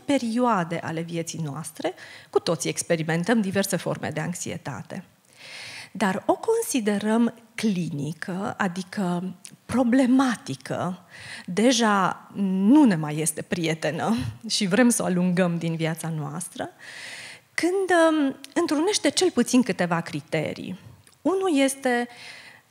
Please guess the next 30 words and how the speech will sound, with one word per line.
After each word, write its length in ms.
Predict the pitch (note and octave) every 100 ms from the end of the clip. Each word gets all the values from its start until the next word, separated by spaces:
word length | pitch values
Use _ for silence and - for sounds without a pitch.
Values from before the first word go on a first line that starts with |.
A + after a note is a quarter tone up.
| _
să 220 | - B3+
dureze 380 | G#3 A3+ C4 A3
cel 220 | - G#3+
puțin 320 | F#3 E3+ F3+
șase 560 | F#3 - E3 - C#3+ D3
luni. 380 | D3+ A#2+ - - - - - _ _ -
Să 160 | -
putem 380 | G3+ E3+ - F4
spune 460 | D#4 - A#3 D4+ D4+
că 180 | - A3+
aproape 480 | G3 - F4+ G4+ A#3+
zilnic, 960 | F#3+ C4+ D4 G3+ D#3 D#3 A3 - - _ - - _ -
timp 220 | A#3+ G#3+
de 100 | F#3
șase 460 | - A4 A4+ - D#4 F4
luni 360 | G#4 D4+ G#3
în 160 | F#3 F#3
viața 380 | G#3 B3+ B3+ G3
noastră, 640 | F3 E3+ A#3+ - E4+ E4
am 220 | A#3 A#3 G3+
avut 560 | F#3+ G#3 F#4+ - - - - - - - -
stări 360 | - - E4 D#4
mai 180 | A#3+ G#3+
mici 260 | G#3+ D4+
sau 220 | - G#3+ G3+
mai 180 | F#3
mari 400 | F3+ G#3 A3 G#3 - _ - -
din 220 | F#3 G3
această 400 | E3 F3+ D#3 -
anxietate. 880 | E3 F3 - - - E3 F3+ - F#4+